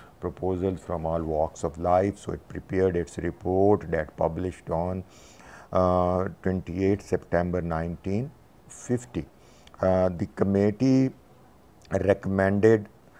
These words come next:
important clauses of the Basic Principle Committee are, number one,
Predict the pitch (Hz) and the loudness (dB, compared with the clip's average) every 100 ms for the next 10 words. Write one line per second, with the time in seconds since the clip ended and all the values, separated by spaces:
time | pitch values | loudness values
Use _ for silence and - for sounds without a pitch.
0 | - - 104 101 107 104 104 98 92 87 | -20 -8 -6 4 4 4 -2 0 4 6
1 | 87 92 87 85 - 92 90 85 80 87 | 4 0 2 0 -2 -4 -4 -4 -8 -6
2 | 85 - 95 - 85 85 82 92 87 82 | -8 -8 -10 -6 -4 -4 -6 -4 0 2
3 | 85 87 78 78 80 76 78 80 92 110 | 2 0 -2 -4 -2 -2 0 2 0 -2